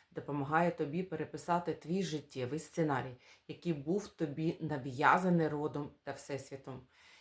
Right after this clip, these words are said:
Я бачу твою духовну місію та твій кармічний борг через астрологію. Я не просто астролог,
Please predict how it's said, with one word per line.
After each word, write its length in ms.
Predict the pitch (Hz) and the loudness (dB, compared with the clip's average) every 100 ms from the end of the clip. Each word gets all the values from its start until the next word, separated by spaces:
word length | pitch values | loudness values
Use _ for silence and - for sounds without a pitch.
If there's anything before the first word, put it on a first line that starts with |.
| _ _ _ 131 | _ _ _ -12
Я 220 | 131 156 | -2 -2
бачу 500 | 143 135 131 - 214 | 0 0 0 -2 -8
твою 440 | - 147 139 143 | -8 -6 -4 -4
духовну 580 | 147 143 - 143 139 170 | -4 -6 -6 -4 2 4
місію 480 | 180 156 139 - 123 - | 6 4 0 -10 -14 -4
та 100 | 165 | -4
твій 240 | 185 233 | 0 -2
кармічний 680 | 233 175 170 139 127 - 185 | 0 -2 0 0 -2 -2 0
борг 340 | 165 139 127 _ - - _ | 0 0 -4 _ -20 -20 _
через 340 | - 208 226 - | 2 2 2 -2
астрологію. 720 | 185 - 170 139 127 - 120 _ _ | -6 0 0 0 -6 -10 -16 _ _
Я 220 | 151 165 160 | -4 2 4
не 140 | 170 | 4
просто 440 | - 202 208 226 | 2 -4 -2 -4
астролог, 520 | 220 - 208 202 202 | -4 0 2 4 2